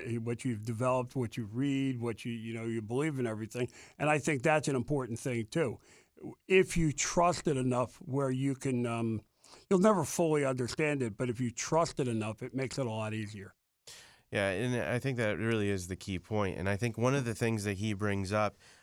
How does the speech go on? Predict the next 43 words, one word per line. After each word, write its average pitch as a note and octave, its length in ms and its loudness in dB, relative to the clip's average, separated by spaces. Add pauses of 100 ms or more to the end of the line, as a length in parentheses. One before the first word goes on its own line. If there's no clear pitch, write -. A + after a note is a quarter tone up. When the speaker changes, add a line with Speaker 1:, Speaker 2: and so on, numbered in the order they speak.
(120)
Speaker 2:
um, F#2+ 360 -2
in G2 180 -4
this F#2+ 220 -4
Instagram F#2+ 560 -2
post F#2+ 300 -6
of F2 100 -4
his F2 360 -6 (140)
that, F#2 380 -2 (600)
you G2+ 80 -8
know, F#2+ 80 -4
I F#2+ 120 -2
had G2 180 -2
a F2+ 40 -2
conversation F#2+ 560 -4
with F2+ 100 -2
a F2+ 40 -4
few G2 160 -6
people G2+ 320 -2
about E2+ 380 0
now E2 320 -2
since, G2 400 -6
since F#2 300 -6
reading G#2 280 0
it, D#2+ 140 -4 (560)
uh, G2+ 240 2
was A2 240 0
the G#2 100 -2
fact G#2 320 0
that F#2+ 240 0 (280)
<clears throat> - 720 -6
he A#2+ 120 2
mentions A#2 540 0
that, G2+ 320 -2
you G#2+ 120 -2
know, G2 60 0
his G2+ 220 -2
parents G2 600 -4 (100)
taught G2+ 260 0
him G2+ 200 -2
how F2+ 160 -2
to F#2 80 -6
forgive F#2 400 -2
others, F2 460 -4